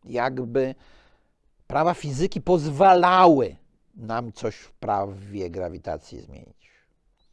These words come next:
Na szczęście dla nas nie pozwalają, dzięki temu możemy istnieć. Prawa ludzkie pozwalają dużo rzeczy zmienić w tych ludzkich prawach grawitacji, jak wolność, równość, własność.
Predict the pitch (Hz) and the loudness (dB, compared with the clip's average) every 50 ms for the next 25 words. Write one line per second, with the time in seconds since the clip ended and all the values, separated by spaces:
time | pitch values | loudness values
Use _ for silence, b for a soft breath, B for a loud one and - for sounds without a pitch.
0 | B B B B B B B B B B B B - 110 110 - - - - 139 | B B B B B B B B B B B B -10 -10 -10 -10 -8 -6 -4 -4
1 | 143 139 - - - 127 98 82 87 85 87 131 165 175 170 - - - - - | -4 -4 -10 -12 -12 -12 -12 -10 -10 -10 -8 -6 -6 -6 -6 -6 -10 -20 -20 -18
2 | - 117 120 120 - - 107 101 95 85 73 78 90 120 143 160 165 156 135 113 | -14 -12 -12 -12 -10 -10 -12 -12 -10 -12 -10 -8 -6 -6 -6 -6 -8 -10 -12 -14
3 | 110 98 - - - - 131 135 135 127 113 104 92 104 101 107 - - - - | -16 -18 -18 -16 -12 -10 -10 -8 -8 -10 -10 -12 -12 -12 -14 -14 -16 -20 -20 -20
4 | - _ - - - _ _ _ _ _ _ _ _ _ _ _ _ _ _ _ | -20 _ -20 -20 -20 _ _ _ _ _ _ _ _ _ _ _ _ _ _ _
5 | _ _ _ _ _ _ B B B B B B - - 104 113 117 120 107 107 | _ _ _ _ _ _ B B B B B B -12 -8 -6 -6 -6 -6 -6 -6
6 | 127 160 170 - - - - 123 107 80 104 127 151 202 _ _ _ _ _ _ | -6 -8 -8 -12 -20 -20 -16 -14 -14 -12 -14 -14 -18 -20 _ _ _ _ _ _
7 | _ _ - - 123 123 104 120 113 110 120 120 123 123 113 120 131 143 160 170 | _ _ -16 -12 -12 -12 -12 -12 -12 -6 -4 -4 -2 -2 -4 -4 -4 -4 -4 -4
8 | 165 131 110 76 62 - _ _ _ _ _ _ _ _ _ _ _ - - _ | -4 -6 -8 -10 -12 -16 _ _ _ _ _ _ _ _ _ _ _ -20 -20 _
9 | _ _ - - 107 104 104 120 127 113 90 87 - - 131 143 165 156 113 92 | _ _ -20 -16 -14 -14 -12 -12 -12 -14 -14 -16 -16 -16 -12 -10 -8 -8 -10 -10
10 | 92 _ - _ _ - 131 - - 110 110 - - - 101 - 107 92 101 104 | -16 _ -20 _ _ -20 -20 -14 -12 -12 -12 -12 -14 -16 -10 -10 -8 -8 -8 -8
11 | 101 107 110 110 104 - 131 120 - - - 71 73 78 82 90 95 95 87 95 | -8 -8 -8 -8 -4 -4 -4 -4 -6 -10 -18 -16 -16 -14 -14 -14 -14 -14 -14 -16
12 | 98 - - 67 62 - 95 117 143 147 127 - - _ _ _ | -16 -16 -18 -20 -18 -14 -10 -6 -6 -6 -6 -8 -16 _ _ _